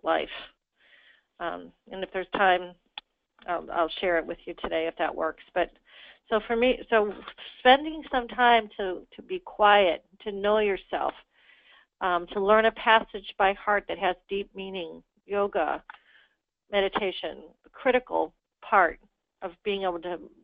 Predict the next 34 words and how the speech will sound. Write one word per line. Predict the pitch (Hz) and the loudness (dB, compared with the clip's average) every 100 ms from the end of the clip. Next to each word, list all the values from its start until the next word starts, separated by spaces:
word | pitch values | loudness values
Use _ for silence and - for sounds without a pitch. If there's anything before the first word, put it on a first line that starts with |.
| 180 | -10
live | 190 180 | -4 -4
nonviolence. | 180 175 170 165 165 - 123 - _ _ _ _ _ _ _ _ _ _ _ _ _ _ _ _ _ _ _ _ _ _ _ _ _ _ _ _ _ _ _ | -2 -4 0 0 0 -4 -10 -16 _ _ _ _ _ _ _ _ _ _ _ _ _ _ _ _ _ _ _ _ _ _ _ _ _ _ _ _ _ _ _
So | 226 | -4
m-, | 214 208 - | -2 -4 0
my | 208 208 - | 0 2 2
third | 285 311 | 4 6
idea | 220 185 170 151 175 _ _ - | 6 4 -2 -4 -6 _ _ -4
for | 214 | 0
a | 180 | 2
live | 196 214 - | 2 0 2
practice | 202 180 - 226 | 0 0 -4 -6
of | 196 | -2
nonviolence, | 190 185 175 170 170 170 - | 0 2 4 4 4 -2 -8
which | 185 - | -8 -4
helps, | 196 190 - - _ | -2 -2 -6 -20 _
which | 180 - | -12 -12
comes | - 208 196 | -4 -4 -2
in | 202 | -6
part, | 190 196 175 | -4 -2 -2
as | 175 | -2
I | 190 185 | -6 -4
said, | 180 165 | -6 -6
from | - 170 | -10 -6
Doctor | 160 165 185 | -4 -4 -6
Michael | 175 165 170 | -6 -6 -6
Nagler, | 175 165 160 170 156 - - _ _ _ _ 233 | -8 -6 -6 -6 -8 -14 -20 _ _ _ _ 0
is | 226 | 2
every | - 294 339 320 | 4 2 2 -2
day | 247 214 208 202 - _ _ - | 2 4 4 0 -4 _ _ -4
take | 285 294 | -2 0
an | 320 | 2
action | 247 196 - 208 170 165 - | 4 4 2 -6 -8 -8 -4
of, | 185 - _ _ _ | -2 -2 _ _ _
of | - | -8